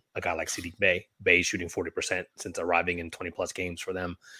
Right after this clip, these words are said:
You know, two threes a game, um, two out of five, you know, roughly. Uh, I don't know how much of an X factor he's gonna be, but again, another guy you mentioned, Jalen Johnson, he does get minutes for them and does provide some athleticism and size for them and some things that,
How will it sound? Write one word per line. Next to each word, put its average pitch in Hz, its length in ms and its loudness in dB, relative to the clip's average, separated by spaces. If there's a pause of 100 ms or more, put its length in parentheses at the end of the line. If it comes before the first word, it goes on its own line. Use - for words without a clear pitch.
(120)
You 90 80 2
know, 80 160 2
two 110 160 8
threes 90 240 2
a 80 60 -6
game, 87 420 0
um, 90 200 0
two 98 200 2
out 87 100 2
of 82 60 -4
five, 87 340 -2
you 101 80 -6
know, 90 80 -8
roughly. 90 400 -4 (400)
Uh, 82 300 0 (300)
I 127 120 10
don't 156 100 12
know 139 60 12
how 139 60 12
much 127 160 12
of 104 100 6
an 104 100 6
X 101 180 6
factor 98 280 2
he's 90 100 -2
gonna 90 180 -2
be, 90 200 -2
but 95 200 2
again, 95 280 2
another 104 260 4
guy 98 120 6
you 92 80 4
mentioned, 92 260 -2
Jalen 90 220 -2
Johnson, 104 420 0
he 104 200 -4
does 120 220 12
get 131 180 4
minutes 104 240 4
for 98 120 -8
them 92 180 -8
and 92 100 -8
does 95 180 4
provide 95 340 2
some 95 120 -2
athleticism 90 560 -4
and 82 140 -12
size 92 460 6
for - 180 -8
them 82 180 -10
and 92 140 -20
some 95 260 -6
things 98 280 -2
that, 92 180 4